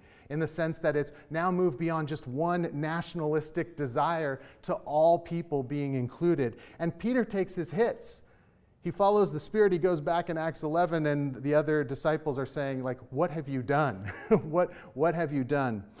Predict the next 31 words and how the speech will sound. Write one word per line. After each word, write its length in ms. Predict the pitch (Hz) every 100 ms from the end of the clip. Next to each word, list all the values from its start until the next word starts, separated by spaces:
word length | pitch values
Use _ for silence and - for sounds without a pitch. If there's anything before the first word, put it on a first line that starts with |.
| - -
What 180 | 175 165
he's 220 | 190 151
done 340 | 151 170 170
is 160 | 143 -
consent 580 | 147 131 - 147 147 -
to 120 | 147
the 100 | 123
work 380 | 117 120 127 123
of 120 | 104
the 100 | 104
Spirit. 560 | - - 110 104 90 - _ _ _ _ - -
He's 180 | 156 147
consented 680 | - 156 - 160 160 165 -
to 100 | 139
following 540 | - 135 143 165 165
the 80 | 147
Holy 360 | 110 147 139
Spirit 580 | 127 - 147 143 131 120 - - - _ _ _ _ _ -
and 140 | 135 143
it, 120 | 143
and 180 | 135 131
the, 180 | 117 -
and 160 | 139 120
his 300 | 127 165 165
power. 560 | - 123 110 95 87 85 _ _ _ _ _ _ _ _ _ _ -
See, 120 | -
the 100 | 160
power 420 | - - 175 190 175
of 120 | 160
the 80 | 165
Spirit 480 | - 175 170 160